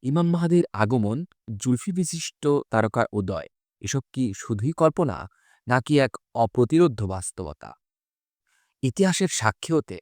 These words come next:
আমাদের প্রস্তুত থাকতে হবে। আগামী দিনে রহস্য উন্মোচনের জন্য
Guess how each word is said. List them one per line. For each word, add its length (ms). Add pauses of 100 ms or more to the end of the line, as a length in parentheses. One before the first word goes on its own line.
আমাদের 360 (240)
প্রস্তুত 380
থাকতে 280
হবে। 260 (200)
আগামী 340
দিনে 240 (200)
রহস্য 440
উন্মোচনের 440
জন্য 380